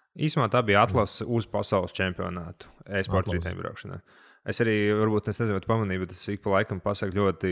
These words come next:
Speaker 1: izteikti e-sporta riteņbraukšanu, jo es mēģinu jau, ā, veselu gadu no vietas iedibināt vienotu formulējumu, definīciju Latvijā, jo visu laiku gan, gan L R F,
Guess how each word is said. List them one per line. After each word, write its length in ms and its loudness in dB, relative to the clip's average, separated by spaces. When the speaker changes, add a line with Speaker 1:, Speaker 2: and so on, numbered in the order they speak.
Speaker 1:
izteikti 480 -2
e-sporta 540 -2
riteņbraukšanu, 580 -2
jo 140 0
es 100 -14
mēģinu 320 -2
jau, 220 2
ā, 120 -2
veselu 320 2
gadu 180 2
no 80 -2
vietas 320 0
iedibināt 460 -2
vienotu 960 -2
formulējumu, 720 0
definīciju 640 -2
Latvijā, 480 2
jo 100 2
visu 160 -4
laiku 320 0
gan, 240 -4
gan 160 -2
L 160 2
R 140 4
F, 180 0